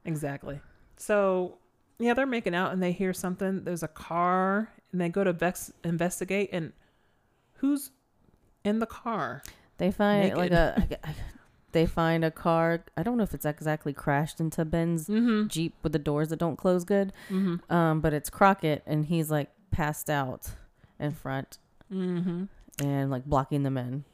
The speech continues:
Speaker 1: So, so far, we got all the main players of our story. We got Ben the writer and his s-, girlfriend Susan,
Speaker 2: Mm-hmm.
Speaker 1: whose father is the town doctor. And then
Speaker 2: Mm-hmm.
Speaker 1: we have, uh, Ben's high school drama teacher, a nosy cop,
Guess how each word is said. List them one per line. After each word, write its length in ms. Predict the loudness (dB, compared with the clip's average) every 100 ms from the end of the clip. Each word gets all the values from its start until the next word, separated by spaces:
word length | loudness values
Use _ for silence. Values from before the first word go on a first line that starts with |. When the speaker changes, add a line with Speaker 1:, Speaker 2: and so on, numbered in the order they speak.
| _ _ _
Speaker 1:
So, 260 | -2 2 2
so 260 | 2 0
far, 600 | 0 2 4 4 2 -2 -10 _ _ -2
we 140 | 2
got 260 | 4 2 2
all 180 | 2 2
the 80 | 2
main 300 | 2 2 0
players 400 | 0 2 2 2
of 80 |
our 80 | 0
story. 280 | -2 0 0
We 100 | 2
got 300 | 2 0 0
Ben 240 | 0 2
the 100 | 2 2
writer 560 | 0 2 0 -2 -4
and 80 | -4
his 260 | -4 -6 -10
s-, 320 | -10 -8 -10 -12 -2
girlfriend 500 | 2 2 2 2 2
Susan, 640 | 2 4 4 -2 -10 -14 _ _ -18 -14
Speaker 2:
Mm-hmm. 340 | -10 -8 0
Speaker 1:
whose 280 | 2 2 0
father 640 | 2 6 6 6 4 4
is 160 | 2 2
the 100 | 0
town 380 | 0 2 2 4
doctor. 640 | 2 0 _ -8 -8 -10 -12 -12 -4
And 160 | -2
then 100 | 0
Speaker 2:
Mm-hmm. 40 | 0
Speaker 1:
we 80 |
have, 160 | -2 -4
uh, 120 | -8 -4
Ben's 240 | 0 2 0
high 180 | -2
school 320 | -4 -4 -4 -4
drama 400 | -2 -2 0 -2
teacher, 600 | -4 -6 -4 -6 -6 -8 _ _ _ -4
a 80 | 0
nosy 420 | 4 2 2 -2
cop, 440 | -2 -4 -2 -4